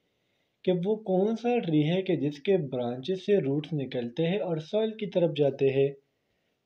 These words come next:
तो इसका जो correct option है वो है option डी, mean banyan tree।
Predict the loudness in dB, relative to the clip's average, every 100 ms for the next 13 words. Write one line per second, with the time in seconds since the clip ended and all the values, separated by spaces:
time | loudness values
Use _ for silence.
0 | -2 0 2 2 2 4 4 4 2 -2
1 | 0 -2 0 2 2 2 2 2 0 -2
2 | -4 -2 -2 -2 -2 -4 -8 _ _ _
3 | -4 0 2 2 0 -2 -2 -4 -4 -8
4 | -10 -10